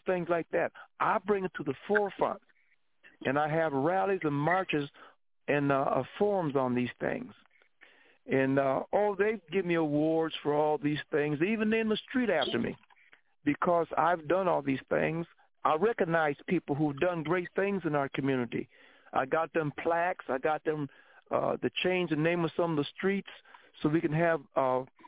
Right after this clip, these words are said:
those folks who are black get some resi-, recognition for help building our town. And so, uh, we don't, we're not just saying, "I, I, I." It takes a village.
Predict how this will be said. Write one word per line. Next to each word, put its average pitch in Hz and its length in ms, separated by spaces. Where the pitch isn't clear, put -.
those 170 300
folks 175 240
who 151 100
are 135 120
black 160 440
get 165 140
some 143 180
resi-, 160 320
recognition 165 800
for 165 120
help 202 280
building 208 380
our 131 180
town. - 500
And 139 240
so, 151 260
uh, 139 300
we 170 140
don't, 208 360
we're 170 80
not 214 300
just 190 200
saying, 180 200
"I, 180 240
I, 160 460
I." 151 400
It 160 160
takes 196 220
a 147 60
village. 143 760